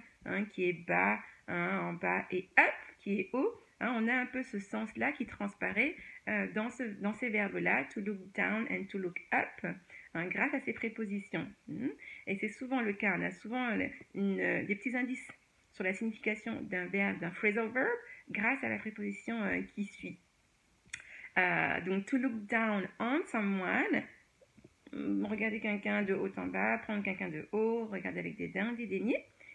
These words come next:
À l'inverse, to look up to someone, ça c'est admirer quelqu'un. Euh, donc voilà, j'espère que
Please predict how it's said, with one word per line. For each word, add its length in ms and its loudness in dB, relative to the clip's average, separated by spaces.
À 120 4
l'inverse, 400 4
to 100 0
look 320 -2
up 140 6
to 220 0
someone, 600 0
ça 120 4
c'est 180 2
admirer 680 2
quelqu'un. 380 0
Euh, 880 0
donc 220 8
voilà, 260 6
j'espère 1080 0
que 220 2